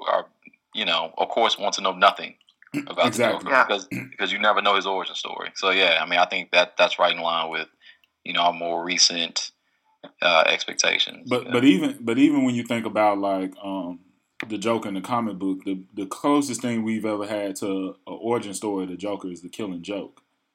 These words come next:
Speaker 3: Yeah.
Speaker 2: But that's, but that's a
Speaker 1: Or
Speaker 2: very
Speaker 1: Snyder's more recent run, but that's a whole nother thing.
Speaker 2: Yeah, but, but even with the Killing Joke,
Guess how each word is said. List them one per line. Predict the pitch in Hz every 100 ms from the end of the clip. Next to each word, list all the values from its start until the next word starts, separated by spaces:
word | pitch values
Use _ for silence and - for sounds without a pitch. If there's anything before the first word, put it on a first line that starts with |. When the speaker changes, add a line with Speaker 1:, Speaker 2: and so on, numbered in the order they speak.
| _ _ _ _ _ _
Speaker 3:
Yeah. | 131 113 120
Speaker 2:
But | 120 113 107 - _ -
that's, | 113 123 - - - - _ _ _ _ _
but | 117 127
that's | 127 127
a |
Speaker 1:
Or | 196 -
Speaker 2:
very |
Speaker 1:
Snyder's | - 156 147 143 127
more | 120 110
recent | 107 120 - 87
run, | 87 85
but | 87 82
that's | 95 -
a | 85
whole | 85 85
nother | 82 80 - -
thing. | - - -
Speaker 2:
Yeah, | 131 135 147
but, | 101 113 110 95 -
but | 113 117
even | 131 147 131
with | 120
the | 104
Killing | - 135 107 95
Joke, | 120 123 110